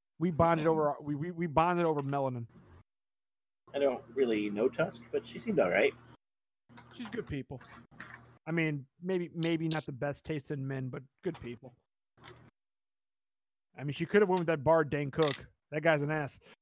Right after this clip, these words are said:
Speaker 1: But luckily, she got out of that situation. Can't say the same for all of our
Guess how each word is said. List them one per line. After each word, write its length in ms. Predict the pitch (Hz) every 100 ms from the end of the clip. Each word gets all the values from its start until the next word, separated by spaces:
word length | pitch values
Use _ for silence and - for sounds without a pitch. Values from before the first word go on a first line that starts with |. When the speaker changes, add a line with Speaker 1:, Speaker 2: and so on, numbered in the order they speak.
| _ _ _ - -
Speaker 1:
But 200 | 156 135 - _ _ - - - - -
luckily, 360 | 160 190 175 185
she 160 | - 185
got 280 | 175 165
out 80 | 165
of 80 | 156
that 160 | 156 139
situation. 540 | 151 143 139 131 120 - - 202 226 220 202 _ - - - - _ - - _ - _ _ - -
Can't 220 | 160 156
say 140 | 165
the 80 | 151
same 260 | - 156 147
for 140 | 147
all 120 | 143 135
of 60 |
our 200 | 131 123